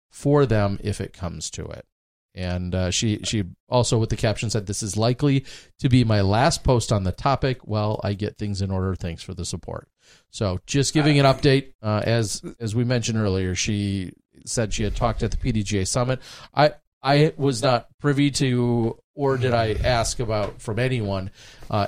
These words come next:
any of the overall conversations. I don't know where the medical com-, committee currently stands. I'm guessing, as she's saying, if there's any, if there's any changes to our policy,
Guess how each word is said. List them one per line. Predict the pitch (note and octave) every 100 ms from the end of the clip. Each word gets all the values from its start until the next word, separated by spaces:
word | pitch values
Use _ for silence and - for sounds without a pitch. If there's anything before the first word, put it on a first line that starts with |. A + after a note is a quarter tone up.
| -
any | D3+ D#3
of | B2+ G#2
the | A2+
overall | G2+ G#2+ G2
conversations. | - G2+ - C3 C3 B2+ -
I | B2
don't | C#3+ C3
know |
where | A#2+ G#2+
the |
medical | G#2 G#2+ G#2+ B2+
com-, | G#2+ - -
committee | A#2 A2+ G#2 - -
currently | C#3+ D#3 E3+ D#3+
stands. | E3 D#3 D#3 D3+ - _ _ _ _
I'm | B2 B2
guessing, | G#2 B2 A#2 D3+ C3 C3
as | G#2 -
she's | C#3 D3 -
saying, | C#3+ C#3+ C#3 -
if | E3+ F3+ - - - _ - - _ _ _
there's | C#3 C3 A2
any, | C3 D3+ D#3+ D#3+ D#3 - _ _ _ _ _ - -
if | E3+ E3+
there's | D#3 C#3+
any | E3+
changes | D#3+ C#3 A2+ G#2
to | A#2+
our | G2+
policy, | G2+ F#2 F2+ C3